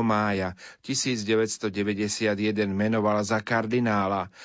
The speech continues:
kreoval ho v konzistóriu dvadsiateho ôsmeho júna. Nitriansku diecézu kardinál Korec spravoval do roku dvetisícpäť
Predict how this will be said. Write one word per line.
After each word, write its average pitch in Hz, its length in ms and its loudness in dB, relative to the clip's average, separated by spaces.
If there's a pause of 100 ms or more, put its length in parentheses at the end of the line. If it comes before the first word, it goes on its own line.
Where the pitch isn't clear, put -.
(200)
kreoval 127 560 2
ho 104 80 -2
v 95 80 -4
konzistóriu 113 880 -2
dvadsiateho 101 640 -2
ôsmeho 92 560 -2
júna. 95 560 -4 (480)
Nitriansku 107 720 0
diecézu 113 720 0
kardinál 95 640 -2
Korec 117 400 0
spravoval 113 720 0
do 107 240 -2
roku 104 160 -12
dvetisícpäť 104 1120 -2